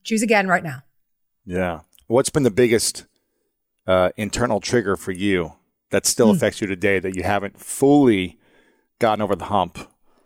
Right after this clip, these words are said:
Speaker 1: Mm-hmm.
Speaker 2: Or, or do you feel like you've kind of mastered that part of your life?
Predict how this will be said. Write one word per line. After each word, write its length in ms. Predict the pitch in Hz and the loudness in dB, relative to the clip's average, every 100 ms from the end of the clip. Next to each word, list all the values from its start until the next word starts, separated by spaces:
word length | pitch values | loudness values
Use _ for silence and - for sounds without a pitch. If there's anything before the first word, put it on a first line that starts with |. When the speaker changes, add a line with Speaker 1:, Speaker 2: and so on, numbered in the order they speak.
| _ | _
Speaker 1:
Mm-hmm. 220 | 208 202 143 | -2 0 2
Speaker 2:
Or, 240 | 110 110 - | 2 2 2
or 240 | 120 120 | 2 4
do 80 | 117 | 2
you 60 | 113 | 2
feel 140 | 120 | 2
like 160 | 110 117 | 2 0
you've 140 | 98 | -2
kind 180 | 113 104 | -2 0
of 460 | 95 - - - _ _ _ _ _ _ _ _ - | -2 -6 -18 -20 _ _ _ _ _ _ _ _ -4
mastered 380 | 95 101 117 | -2 -2 -4
that 160 | 87 78 | -2 -4
part 160 | 80 78 | -6 -10
of 40 | |
your 100 | 76 | -12
life? 300 | 76 76 | -14 -16